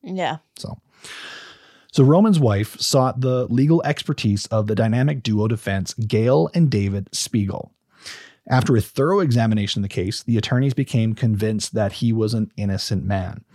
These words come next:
Speaker 2: and that he was coerced into confessing to a murder that he did not commit. The trial commenced on July second, two thousand seven, with the prosecution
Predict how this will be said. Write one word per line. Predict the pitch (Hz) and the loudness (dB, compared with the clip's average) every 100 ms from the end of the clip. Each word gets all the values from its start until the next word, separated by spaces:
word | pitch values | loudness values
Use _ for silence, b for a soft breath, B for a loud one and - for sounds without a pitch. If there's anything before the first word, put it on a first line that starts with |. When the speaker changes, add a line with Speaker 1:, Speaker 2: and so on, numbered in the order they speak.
| B B | B B
Speaker 2:
and | 104 | 0
that | 104 - | 2 2
he | 107 | 0
was | 98 - | 0 -4
coerced | - 107 131 - | -2 0 0 0
into | 135 156 | -2 -2
confessing | 151 147 - 98 - 98 | 0 -2 0 -2 -2 -4
to | - | -2
a | 104 | -2
murder | 101 104 107 | 0 -2 -2
that | 98 87 | -4 -8
he | - 117 120 123 - | -4 -2 -2 -4 -2
did | 123 | 0
not | 120 90 92 - - | 2 0 -2 -8 -20
commit. | - 101 - - - - _ _ _ _ _ - | -6 -4 -4 -10 -18 -20 _ _ _ _ _ -8
The | - | -2
trial | - 110 120 160 - _ _ - - | 2 2 2 0 -4 _ _ -16 2
commenced | 139 131 127 131 | 4 4 0 -2
on | 120 | 0
July | 117 127 151 | 2 2 2
second, | - 117 113 107 | 0 -2 -2 -2
two | 107 | -2
thousand | 101 95 95 | 0 -2 -4
seven, | 98 117 104 - B B B B B - | -2 0 0 -4 B B B B B 2
with | 143 | 2
the | 214 | 2
prosecution | - 160 - 113 104 95 98 95 | 0 0 0 0 0 0 0 -2